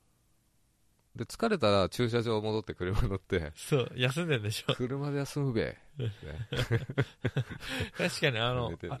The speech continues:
Speaker 2: あ-、秋葉原行った時もさ、
Speaker 1: うん。
Speaker 2: あれ何やってたの？車の中で一時間ぐらい休んでたよね。
Speaker 1: あ、ユーディーエックスの下、地下だっけ？
Speaker 2: うん。<laughs> あれ何やってたんだっ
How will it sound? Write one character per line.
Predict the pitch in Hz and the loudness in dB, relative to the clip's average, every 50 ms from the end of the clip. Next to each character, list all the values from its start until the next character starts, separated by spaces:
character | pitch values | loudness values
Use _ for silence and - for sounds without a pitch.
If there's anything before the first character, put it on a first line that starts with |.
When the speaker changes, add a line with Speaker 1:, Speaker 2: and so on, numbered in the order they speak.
| - - | -4 -2
Speaker 2:
あ-、 | 139 | -2
秋 | 143 139 170 | 0 2 4
葉 | 196 202 | 4 6
原 | 208 214 196 160 | 8 8 8 8
行 | 143 131 | 6 6
っ | |
た | 147 135 | 2 0
時 | 120 123 117 117 | 0 0 -4 -4
も | 101 101 | -6 -4
さ、 | 98 110 107 101 95 95 98 | -2 0 0 0 0 -2 -2
Speaker 1:
う | 95 | 0
ん。 | 87 80 76 69 67 71 | 0 0 0 -2 -2 0
Speaker 2:
あ | 123 117 | 0 0
れ | 110 | 0
何 | 101 101 107 139 202 | 0 0 0 2 2
や | 262 | 0
っ | 277 | 0
て | - 311 | -2 -2
た | - 131 | -2 -2
の？ | 110 104 | -4 -2
車 | - - 143 165 196 202 | -2 0 0 2 2 0
の | 214 214 | -2 -2
中 | 190 | -2
で | 147 123 | -2 -2
一 | 113 104 - 131 143 | -4 -4 -4 -6 -6
時 | 165 180 | -6 -4
間 | - 214 208 202 202 | -2 0 0 0 0
ぐ | 202 | 0
ら | 202 160 | 2 2
い | 110 | 2
休 | 101 101 107 120 | 2 0 -2 -2
ん | 127 | -2
で | 120 110 | -2 -2
た | - - | -4 -6
よ | 90 92 | -10 -10
ね。 | - - - - | -12 -12 -10 -4
Speaker 1:
あ、 | 98 87 | -2 0
ユ | 85 90 98 | 2 2 2
ー | 98 | 2
デ | 95 | 0
ィ | 98 | 0
ー | |
エ | 98 | -2
ッ | - | -4
ク | - - | -6 -6
ス | - 76 | -4 -4
の | 69 69 | -4 -6
下、 | - - - 85 80 | -8 -6 -6 -8 -8
地 | - - - | -8 -10 -8
下 | - 78 | -6 -6
だ | 73 69 | -6 -8
っ | - - | -10 -12
け？ | - - - - - - _ - | -16 -18 -18 -18 -18 -18 _ -6
Speaker 2:
う | 127 | -2
ん。 | 117 113 | 0 0
<laughs> | 117 - - - - - - - - 143 135 - - 151 165 175 - - 143 | 0 0 -2 0 8 12 12 12 12 12 10 6 4 2 2 2 2 0 0
あ | 139 | -2
れ | 135 120 101 | 0 0 0
何 | 107 - - 349 | 0 -2 -2 -4
や | 339 294 | -6 -6
っ | - - | -6 -6
て | - - - | -8 -8 -6
た | 107 | -6
ん | 104 101 | -8 -8
だ | 95 | -8
っ | 107 | -12